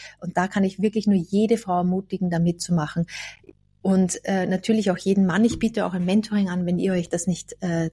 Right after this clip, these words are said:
zutraut, die erste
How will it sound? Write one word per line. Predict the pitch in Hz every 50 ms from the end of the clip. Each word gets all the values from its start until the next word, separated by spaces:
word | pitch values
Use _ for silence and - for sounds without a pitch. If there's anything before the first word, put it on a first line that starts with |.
| _ _
zutraut, | - - 220 214 214 - - - 151 156 160 185 - - - - - - - - - - _ _ -
die | 175 175 170 165 - - -
erste | 170 175 190 - - - 190 180 175 175 175